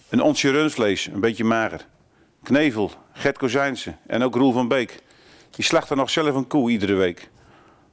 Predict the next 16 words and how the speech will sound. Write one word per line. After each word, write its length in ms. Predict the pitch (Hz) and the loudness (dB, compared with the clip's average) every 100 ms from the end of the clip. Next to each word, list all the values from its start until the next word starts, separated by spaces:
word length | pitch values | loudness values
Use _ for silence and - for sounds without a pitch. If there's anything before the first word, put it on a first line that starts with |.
| _ - | _ -2
Ot 180 | 139 - | 0 2
Markes 600 | 139 143 151 - - - | 0 0 -4 -6 -10 -14
voor 180 | - 127 | -6 -2
een 60 | 113 | 0
zak 180 | 139 | -2
cement, 520 | - 127 135 139 - - - | 0 0 2 0 -4 -14 -16
stroopsoldaatjes 880 | - 151 156 - 131 139 127 123 | -4 0 0 -2 0 0 0 -4
bij 120 | 120 117 | -2 0
de 80 | |
Lido 360 | 113 127 123 127 | 2 4 4 2
voor 160 | 120 104 | -2 0
vijf 240 | 117 113 | 0 0
cent. 360 | - 120 92 - _ _ _ - | -2 -2 -4 -12 _ _ _ -2
De 120 | 107 | 2
Nijtex, 640 | 131 143 139 139 - - | 2 2 0 -2 -6 -6
Konst 440 | - 147 139 - | 0 0 -2 -10